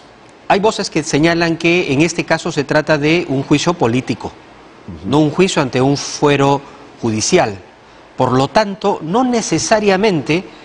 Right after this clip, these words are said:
Speaker 1: es obligatorio presentar todos los elementos. Basta con lo que se expresa claramente en el documento que el mismo Congreso remite para que ejerza una defensa política también en el, en el Congreso de la República.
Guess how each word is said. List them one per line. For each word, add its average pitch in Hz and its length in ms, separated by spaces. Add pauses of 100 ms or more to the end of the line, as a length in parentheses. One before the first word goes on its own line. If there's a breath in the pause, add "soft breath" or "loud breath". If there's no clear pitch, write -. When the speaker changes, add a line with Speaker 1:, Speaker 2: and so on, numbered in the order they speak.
(180 loud breath)
Speaker 1:
es 175 240
obligatorio 147 720
presentar 160 480
todos 247 300
los 160 140
elementos. 151 640 (500 loud breath)
Basta 208 460
con 214 320
lo 202 120
que 190 120
se - 120
expresa 196 600 (120)
claramente 170 480
en 147 80
el 131 80
documento 135 520
que 135 80
el 123 80
mismo 226 300
Congreso 147 420
remite 170 500 (420 loud breath)
para 139 200
que 147 220
ejerza 180 560
una 165 200
defensa 165 460
política 156 580
también 147 420 (460 loud breath)
en 156 220
el, 160 320
en 131 280
el 127 100
Congreso 131 400
de 123 100
la 113 60
República. 92 640